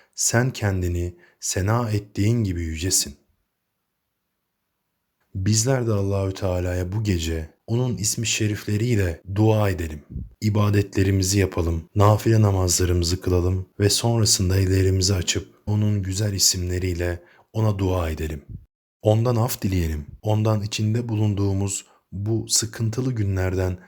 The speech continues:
bir an evvel kurtulmayı dileyelim. Hasret kaldığımız camilerimize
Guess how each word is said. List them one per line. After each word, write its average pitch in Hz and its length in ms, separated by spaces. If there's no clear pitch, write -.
bir 101 280
an 127 140
evvel 98 480
kurtulmayı 107 640
dileyelim. 80 400
Hasret 143 420
kaldığımız 104 680
camilerimize 87 1000